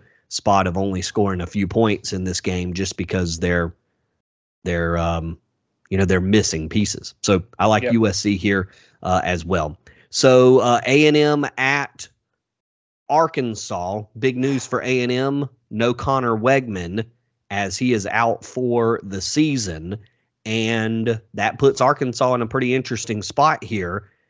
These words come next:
Speaker 1: as Texas A and M was maybe you give Auburn some credit for stepping up defensively. Max Johnson going out in his first game,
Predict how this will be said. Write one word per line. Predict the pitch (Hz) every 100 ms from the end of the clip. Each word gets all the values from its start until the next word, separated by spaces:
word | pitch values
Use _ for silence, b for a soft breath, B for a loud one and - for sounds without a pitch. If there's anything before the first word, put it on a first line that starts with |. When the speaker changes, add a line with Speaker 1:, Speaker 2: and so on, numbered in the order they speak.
| _ _
Speaker 1:
as | 101 101 104 104 104 104 101 98 104 107 _ _ _ _ _
Texas | - 127 123 - 127 113
A | 131 123
and | 123
M | 135 139 131 120 113
was | 117 120 117 120 120 120 117 107 110 - _ _ - - _ _ _ _ _
maybe | 113 139 165
you | 160 156
give | 143 170 160 143
Auburn | 143 135 147 151 156 147
some | - - 143 156 165 160
credit | - 160 165 185 135
for | 151 147
stepping | - 151 147 151 147
up | 139 135
defensively. | 131 - 165 170 170 175 196 196 - _ _ _ _ -
Max | 113 143 -
Johnson | - 160 - _ 156 143 147 139 139 131
going | 139 147 143
out | 139 143 143 -
in | 135 127
his | 131 117
first | - 156 151 -
game, | 139 151 147 131